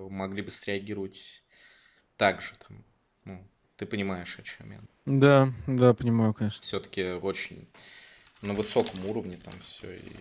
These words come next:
Speaker 1: э, дефибриллятор буквально через минуту уже на
Speaker 2: Уровень жизни очень высокий.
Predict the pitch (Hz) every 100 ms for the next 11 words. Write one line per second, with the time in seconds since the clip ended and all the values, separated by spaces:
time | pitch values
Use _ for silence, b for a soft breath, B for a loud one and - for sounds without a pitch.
0 | - 95 92 92 92 92 - - 92 98
1 | 101 92 87 - 95 87 - 98 95 98
2 | 92 - 90 - 92 160 165 156 151 143
3 | 143 117 117 110 - 117 110 107 - 117
4 | - 107